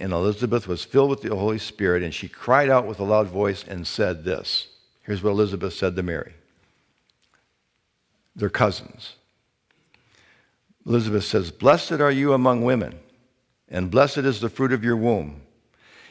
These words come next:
And now it has happened to you, uh, and now how has it happened to me that the mother of my Lord would come to me?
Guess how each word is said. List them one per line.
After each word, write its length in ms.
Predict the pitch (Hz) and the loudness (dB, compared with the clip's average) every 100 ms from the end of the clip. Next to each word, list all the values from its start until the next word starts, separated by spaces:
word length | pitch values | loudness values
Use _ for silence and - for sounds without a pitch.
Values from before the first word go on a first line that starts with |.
| - | -4
And 160 | 107 | 2
now 160 | 113 131 | 6 6
it 60 | 131 | 4
has 160 | 113 | 0
happened 420 | 131 151 151 139 | 0 0 0 -6
to 140 | - 113 | -6 -2
you, 440 | 123 135 98 90 - - | 0 0 -2 -6 -16 -10
uh, 400 | 110 104 113 104 - | -2 0 2 0 -2
and 140 | 107 | 2
now 180 | 120 127 | 4 4
how 220 | 107 156 | 4 2
has 140 | 151 | 2
it 80 | 123 | 0
happened 340 | 127 131 117 104 | 0 0 0 -4
to 80 | |
me 220 | 110 131 127 | 0 2 2
that 200 | 107 - | 0 0
the 100 | 104 | 2
mother 300 | 127 135 123 | 4 4 0
of 100 | 101 | 0
my 160 | 104 | 0
Lord 440 | 101 131 135 87 - - _ - | 2 2 2 0 -8 -20 _ -14
would 160 | 95 | -10
come 280 | - 135 120 | -2 -2 -2
to 80 | 90 | -4
me? 320 | 78 76 87 | -10 -12 -18